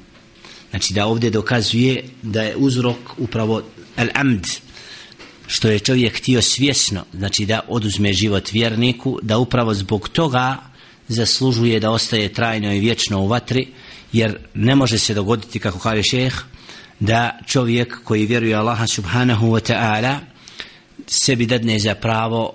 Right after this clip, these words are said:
da namjerno ubija vjernika, da je upravo se radi o tome da takav čovjek se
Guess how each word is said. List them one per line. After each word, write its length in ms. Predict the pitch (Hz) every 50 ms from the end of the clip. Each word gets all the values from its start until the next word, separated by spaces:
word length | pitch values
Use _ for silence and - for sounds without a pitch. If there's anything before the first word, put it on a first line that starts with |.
| - - _
da 180 | 101 98 107 107
namjerno 680 | 107 113 117 120 120 120 117 113 110 101 107 110 104 -
ubija 340 | - 110 107 113 110 104 104
vjernika, 640 | 101 123 123 110 101 101 95 90 - - 87 82 - - -
da 100 | 95 101
je 100 | 101 113
upravo 300 | 113 - - 120 104 101
se 140 | - - 113
radi 200 | 117 113 104 104
o 80 | 113
tome 320 | 113 - 120 123 131 139 147 - - - - - - - - - - - - - -
da 80 | 101
takav 320 | - 123 123 - 120 107 95
čovjek 400 | - 120 117 113 120 113 107 -
se 340 | - 120 120 120 120 110